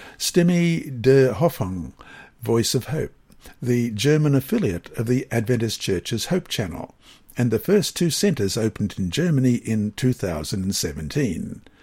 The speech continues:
Plans are in the works to open at least fourteen more Hope Centres.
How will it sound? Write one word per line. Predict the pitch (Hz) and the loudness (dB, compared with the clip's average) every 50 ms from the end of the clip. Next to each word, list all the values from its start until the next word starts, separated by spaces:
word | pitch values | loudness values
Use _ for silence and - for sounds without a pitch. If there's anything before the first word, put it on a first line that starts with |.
| - - - - - | -20 -20 -20 -18 -6
Plans | - - 123 107 98 104 151 196 151 127 | -2 0 2 2 2 4 6 6 6 6
are | 101 98 | 6 4
in | 101 95 | 4 2
the | 95 92 | 2 2
works | 110 165 156 127 131 - - - | 4 4 4 2 2 -2 -6 -2
to | - 127 107 - | 0 0 0 2
open | - 143 156 147 - 131 | 2 2 2 2 2 2
at | 123 113 - - | 0 0 2 2
least | 123 123 117 - | 2 2 0 -2
fourteen | - - 139 135 127 123 - - 147 135 127 135 135 | 0 2 2 2 2 2 0 0 2 4 4 4 4
more | 139 160 208 170 - - 67 - - | 2 2 2 0 0 -2 -4 -6 -6
Hope | - - 98 87 - - | -2 -2 -2 -2 -2 -4
Centres. | - 113 98 85 - - - - - - - - - | -4 -4 -4 -6 -8 -10 -12 -12 -12 -14 -16 -16 -16